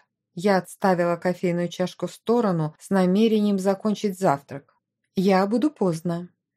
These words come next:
Дел в лавке много, и потом ещё в лабораторию заглянуть надо,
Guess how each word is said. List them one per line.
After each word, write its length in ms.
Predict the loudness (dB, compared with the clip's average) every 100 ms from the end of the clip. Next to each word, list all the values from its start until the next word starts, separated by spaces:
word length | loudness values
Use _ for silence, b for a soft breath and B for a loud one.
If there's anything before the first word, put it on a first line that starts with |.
| _ -4
Дел 540 | -2 2 2 2 -2
в 120 | -4 -2
лавке 380 | 0 -2 -2
много, 600 | 0 2 2 0 -4 -8 -6
и 80 | -4
потом 340 | 0 0 0 0
ещё 460 | -2 -2 -4 -4 -2
в 120 | -2
лабораторию 640 | 0 0 -2 -2 -2 -2
заглянуть 580 | -4 -2 -2 -2 -4 -6
надо, 480 | -4 -4 -4 -6